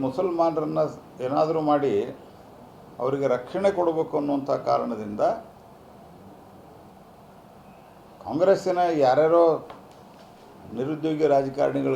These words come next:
ಕಡೆ, ಕಾಂಗ್ರೆಸ್ಸಿನ ನಿರುದ್ಯೋಗಿ ಲೀಡರ್ಸ್ ಕಡೆ ಮಾತನಾಡಿಸ್ತಾ ಇದ್ದಾರೆ. ಆರ್ ಎಸ್ ಎಸ್ದವ್ರು ಕಲ್ಲು ಒಗ್ದಾರ, ಇವ್ರು ಕಲ್ಲು, ಬುರ್ಕಾ ಹಾಕೊಂಬಂದು ಕಲ್ಲು ಒಗ್ದಾರ. ಅಂದ್ರೆ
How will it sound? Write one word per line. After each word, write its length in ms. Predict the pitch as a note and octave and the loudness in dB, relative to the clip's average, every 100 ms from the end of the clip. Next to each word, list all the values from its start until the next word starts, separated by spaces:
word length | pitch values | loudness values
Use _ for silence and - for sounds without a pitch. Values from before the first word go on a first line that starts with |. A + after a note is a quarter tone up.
| C#3 | -2
ಕಡೆ, 220 | D3+ B2 F#2+ - - - - - - | 0 0 0 -6 -14 -20 -20 -12 -6
ಕಾಂಗ್ರೆಸ್ಸಿನ 500 | A2+ C3+ C3+ C#3+ C3+ A#2+ | -4 -2 -4 -4 -4 -4
ನಿರುದ್ಯೋಗಿ 440 | C3 D3 D3+ D3 | -6 -4 -4 -4
ಲೀಡರ್ಸ್ 380 | C3+ B2+ B2+ B2 C#3+ | -4 -4 -6 -10 -4
ಕಡೆ 180 | C#3+ F#2 - - - - - - - - - - - - - - - B2 | 0 0 -2 -10 -20 -20 -20 -20 -20 -20 -20 -20 -20 -20 -20 -20 -4 0
ಮಾತನಾಡಿಸ್ತಾ 560 | B2+ - D3 C3 C3+ A2 | 0 0 -2 -2 -4 -4
ಇದ್ದಾರೆ. 260 | F#2 E2 - - - - - | -4 -8 -8 -20 -20 -20 -6
ಆರ್ 100 | B2 | -4
ಎಸ್ 180 | C3 C3 | -4 -4
ಎಸ್ದವ್ರು 340 | B2+ - C3 A#2+ | -6 -2 -4 -2
ಕಲ್ಲು 200 | B2 B2+ | -6 -4
ಒಗ್ದಾರ, 280 | A#2+ A#2+ B2 B2 B2 | -4 -4 -2 -2 -4
ಇವ್ರು 160 | B2 - | -8 -8
ಕಲ್ಲು, 180 | A2+ G#2+ - - - - - - - - - - - - - - - - - - - - - - - - | -8 -10 -18 -20 -20 -20 -20 -20 -20 -20 -20 -20 -20 -20 -20 -20 -20 -20 -20 -20 -20 -20 -20 -20 -20 -6
ಬುರ್ಕಾ 260 | A#2+ A#2+ D#3 | -4 4 6
ಹಾಕೊಂಬಂದು 440 | C#3+ C#3 C#3 B2+ C#3 | 6 2 -4 -2 -2
ಕಲ್ಲು 180 | C3 A#2+ | 0 0
ಒಗ್ದಾರ. 280 | A#2+ A#2 A#2 B2 B2+ - - - - - | -2 -2 -2 -6 -12 -20 -20 -20 -20 -16
ಅಂದ್ರೆ 180 | - | -6